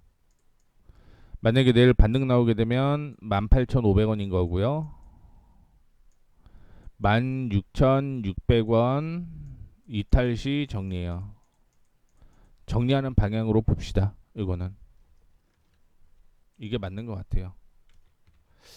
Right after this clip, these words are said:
반등 나오고 시간이 꽤 걸릴 것 같아서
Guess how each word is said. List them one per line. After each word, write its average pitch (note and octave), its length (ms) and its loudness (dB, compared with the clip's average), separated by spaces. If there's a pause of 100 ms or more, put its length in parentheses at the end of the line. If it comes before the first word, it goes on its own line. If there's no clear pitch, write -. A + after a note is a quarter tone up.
(140)
반등 C3 640 -6
나오고 A2+ 580 -2
시간이 C#3+ 360 -10
꽤 D3 140 -2
걸릴 A#2 280 0
것 - 120 -8
같아서 A2+ 520 -6